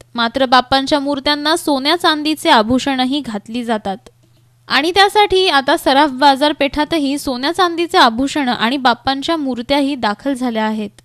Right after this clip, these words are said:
या आभूषणांमध्ये अनेक आकर्षक आभूषणं आहेत आणि भक्तांनी ते विकत घेण्यासाठी रीघ लावली आहे. शालिनी प्लससाठी स्नेहा गवळी, पुणे.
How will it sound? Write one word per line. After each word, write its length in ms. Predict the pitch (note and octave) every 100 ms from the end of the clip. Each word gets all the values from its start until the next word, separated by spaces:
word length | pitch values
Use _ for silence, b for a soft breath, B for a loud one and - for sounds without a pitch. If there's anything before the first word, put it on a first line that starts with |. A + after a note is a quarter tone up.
| _ _
या 140 | D4 F#4
आभूषणांमध्ये 1000 | E4+ E4+ F4 G4+ G4+ G#4 F#4+ D#4 D#4 F4+ C4
अनेक 300 | C4+ E4 -
आकर्षक 500 | B3+ A#3 C#4 - A#3+
आभूषणं 480 | D#4 B3 C4 C4 B3
आहेत 280 | A3+ A#3 A3 -
आणि 200 | C4+ D4+
भक्तांनी 580 | D4 C4+ - F#4+ F4+
ते 160 | B3+ C#4
विकत 300 | B3+ B3+ E4
घेण्यासाठी 640 | E4 E4 C#4+ C#4 A#3+ E4+
रीघ 240 | C4 C#4 B3+
लावली 340 | A#3+ A3 G#3+
आहे. 320 | G#3+ G#3+ G#3 - b b b b -
शालिनी 380 | C4 A#3+ A#3+
प्लससाठी 680 | B3 C4+ D#4 F#4 E4 F4 G#4+ A#4+
स्नेहा 380 | C#4+ C4 C#4+
गवळी, 400 | C4+ C#4+ C4+ D4 G#4+ -
पुणे. 240 | B3+ A3+